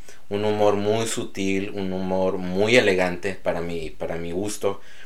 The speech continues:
eh, y, y toca,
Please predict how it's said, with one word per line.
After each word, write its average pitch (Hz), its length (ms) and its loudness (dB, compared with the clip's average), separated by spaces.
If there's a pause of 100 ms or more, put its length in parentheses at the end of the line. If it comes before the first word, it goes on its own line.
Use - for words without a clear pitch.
(240)
eh, 85 680 -6
y, 90 680 -6 (1800)
y 117 100 -2
toca, 151 580 6